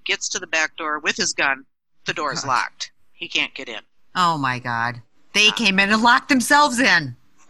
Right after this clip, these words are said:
Speaker 1: I have the only key, damn it. <laughs>
Speaker 2: Oh, you can't lock the door from the inside?
Speaker 1: You cannot. You, it
Speaker 2: Without the key.
Speaker 1: locks
Speaker 2: Okay,
Speaker 1: with
Speaker 2: God,
Speaker 1: a key.
Speaker 2: okay.
Speaker 1: Yes.
Speaker 2: Ooh.
Speaker 1: So now I have to go back upstairs and let him in. Now, luckily, that back door isn't far from the basement door.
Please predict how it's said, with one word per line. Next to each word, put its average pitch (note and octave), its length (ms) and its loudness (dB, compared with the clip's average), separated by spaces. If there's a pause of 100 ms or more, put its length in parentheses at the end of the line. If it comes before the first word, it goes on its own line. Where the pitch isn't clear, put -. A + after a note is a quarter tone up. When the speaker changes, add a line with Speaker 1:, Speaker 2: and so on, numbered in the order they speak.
(140)
Speaker 1:
I D3 140 -2
have D#3+ 180 -2
the D#3+ 160 0
only E3+ 280 -2
key, E3 440 0 (200)
damn B2+ 200 -4
it. D3+ 160 -2 (360)
<laughs> - 60 -8 (380)
Speaker 2:
Oh, B3+ 140 6
you B3 140 4
can't C4 280 2
lock G#3+ 240 6
the A#3 80 -2
door A3 200 2
from G3+ 160 -4
the F#3 100 2
inside? E3 560 2
Speaker 1:
You - 60 -8 (100)
cannot. D3+ 540 0
You, C#3 160 -12
it E3+ 40 -10
Speaker 2:
Without F3 300 2
the C#3 80 4 (120)
key. E3 100 0
Speaker 1:
locks C#3 240 0
Speaker 2:
Okay, D#3 320 -2
Speaker 1:
with - 160 -10
Speaker 2:
God, D3+ 240 0
Speaker 1:
a D3 40 -4
key. E3 300 0
Speaker 2:
okay. A#2+ 220 -6 (100)
Speaker 1:
Yes. D3+ 160 0
Speaker 2:
Ooh. A3+ 340 -2 (240)
Speaker 1:
So D#3 380 -2
now F3 300 2
I E3+ 140 2
have D#3+ 240 0
to A3 60 -6
go E3+ 120 -6
back D#3 240 -2
upstairs D3 500 -2
and C#3+ 140 -10
let D3+ 120 0
him D3+ 200 -4
in. B2+ 180 0
Now, C#3+ 100 -2
luckily, D#3+ 300 -2
that D3+ 160 0
back D3+ 240 0
door D3 180 -4
isn't D#3+ 280 -8
far C#3+ 160 0
from - 120 -20
the B2+ 60 -18
basement C3+ 340 -6
door. E3 300 -2